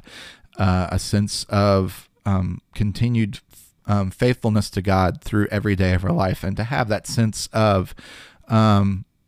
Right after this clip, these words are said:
maybe even mentally, even if it's not an actuality, mentally having this thought of it could be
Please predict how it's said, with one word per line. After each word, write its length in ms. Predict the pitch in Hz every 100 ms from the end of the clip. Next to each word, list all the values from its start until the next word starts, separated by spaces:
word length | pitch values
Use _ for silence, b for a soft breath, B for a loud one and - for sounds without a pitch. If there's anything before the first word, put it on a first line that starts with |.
| _ _
maybe 360 | 113 110 117 113
even 360 | 113 98 95 95
mentally, 460 | 110 110 110 107
even 320 | 104 107 101
if 140 | 101 -
it's 140 | -
not 300 | 107 98 95
an 80 | 101
actuality, 840 | 95 - - 117 165 120 101 95 101 B B B
mentally 540 | - 123 135 131 120 110
having 320 | 107 101 101
this 260 | 92 - -
thought 340 | 127 117 98 107
of 180 | 98
it 160 | 98 -
could 280 | - 113 92
be 540 | 117 107 101 98 92